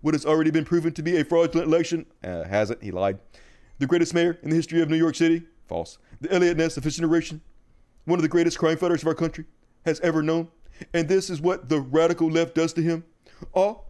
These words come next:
of the New York is out of control. Crime is at an all-time high." It's not. "It's nothing but a witch hunt. They should be ashamed of themselves. Take back America." This is a call for violence, folks. Don't believe it's not. We know, we know that's exactly how Trump idiots are gonna take it, and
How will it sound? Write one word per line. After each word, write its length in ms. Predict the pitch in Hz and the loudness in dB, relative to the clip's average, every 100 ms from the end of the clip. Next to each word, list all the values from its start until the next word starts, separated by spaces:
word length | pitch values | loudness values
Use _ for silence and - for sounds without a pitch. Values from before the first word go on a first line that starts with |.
| - - | -18 -4
of 100 | 175 | 0
the 80 | 165 | 2
New 80 | 185 | 2
York 240 | 185 175 | 0 0
is 80 | 151 | 0
out 80 | 170 | 0
of 80 | 170 | 0
control. 420 | 165 196 190 - - _ | -2 0 -2 -4 -16 _
Crime 340 | - 180 202 190 | -2 0 0 -4
is 120 | 151 | -2
at 100 | 185 | -2
an 60 | 170 | 0
all-time 420 | 185 196 196 190 | 0 0 0 0
high." 280 | 175 185 175 - | 0 0 -2 -6
It's 180 | 90 | -12
not. 220 | 87 85 - - - - - | -8 -8 -10 -20 -18 -16 -4
"It's 160 | 170 | -2
nothing 260 | 208 240 196 | 2 0 2
but 180 | 175 - - | -2 -4 -2
a 60 | |
witch 240 | 160 220 - | 0 0 0
hunt. 240 | 170 - - - - - | -4 -4 -16 -20 -20 -6
They 140 | - 220 | -2 -2
should 160 | 208 | -2
be 120 | 165 | 0
ashamed 280 | 214 - 226 | 0 2 0
of 40 | 196 | 0
themselves. 540 | 180 202 185 160 - - - | 0 2 2 2 0 -14 -20
Take 500 | - 220 269 - - | 0 2 2 -2 -6
back 360 | - 233 233 240 | 2 4 4 0
America." 840 | 208 202 226 233 240 226 214 190 175 | -2 2 2 4 4 2 2 4 4
This 120 | 147 | 0
is 60 | 120 | -4
a 40 | |
call 220 | 135 139 123 | -2 0 0
for 100 | 104 | 0
violence, 320 | 107 101 80 | 0 0 -4
folks. 300 | 90 87 - | -6 -6 -4
Don't 200 | 107 110 | -4 -2
believe 200 | 110 101 | -2 -4
it's 120 | 90 | -4
not. 320 | 104 92 - | -4 -4 -4
We 100 | 113 | -6
know, 400 | 113 110 104 104 - _ _ - - _ _ | 0 0 0 -4 -8 _ _ -20 -20 _ _
we 100 | - | -6
know 200 | 117 120 | 0 2
that's 160 | 113 104 | 0 -2
exactly 400 | 90 117 107 107 | -2 -2 0 -2
how 160 | 107 98 | -2 -2
Trump 280 | - 107 | -2 -4
idiots 240 | 92 101 - | -2 -4 -6
are 40 | |
gonna 160 | 95 92 | -8 -6
take 340 | 101 95 90 | -4 -4 -2
it, 180 | 95 95 | -4 -4
and 160 | 87 | -6